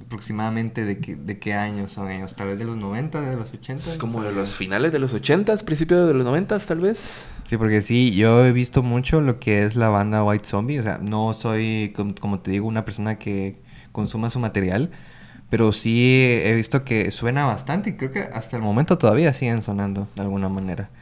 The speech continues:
Speaker 1: Entonces, imagínate, ya desde, ya estamos hablando de los sesenta, nos pasamos un poquito a los noventas, cuando ya empezaba más en, en lo que te digo, el, las bandas de metal.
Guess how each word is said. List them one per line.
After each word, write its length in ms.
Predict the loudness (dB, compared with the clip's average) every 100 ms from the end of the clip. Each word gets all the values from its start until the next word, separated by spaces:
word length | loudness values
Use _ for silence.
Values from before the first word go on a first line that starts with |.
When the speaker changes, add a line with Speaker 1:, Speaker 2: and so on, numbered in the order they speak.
| -20 -20 -20
Speaker 1:
Entonces, 360 | -14 -8 -4 -2
imagínate, 480 | -2 -2 -2 -2 0
ya 280 | 2 2
desde, 380 | 2 0 0 0 -4 -10 -14 -6
ya 100 | -6
estamos 260 | -2 -4 -2
hablando 200 | -2 0
de 40 |
los 140 | 0 -2
sesenta, 380 | -2 0 0
nos 140 | -2 -4
pasamos 300 | -6 -6 -6
un 60 |
poquito 280 | -8 -10 -6
a 40 | -2
los 100 | 2
noventas, 480 | 2 2 -2 -4 -6 -20 -20 -20 -8
cuando 260 | -2 0 2
ya 500 | 2 2 2 0 0
empezaba 520 | -2 -4 -2 0 0
más 560 | 0 -2 -4 -12 -16 -20 -6
en, 280 | -2 -2 -2
en 200 | -2 -2
lo 100 | -4
que 80 | -8
te 140 | -4
digo, 480 | -2 0 0 0 -2
el, 280 | -4 -6 -6
las 120 | -4
bandas 240 | -2 -4
de 60 | -6
metal. 260 | -8 -10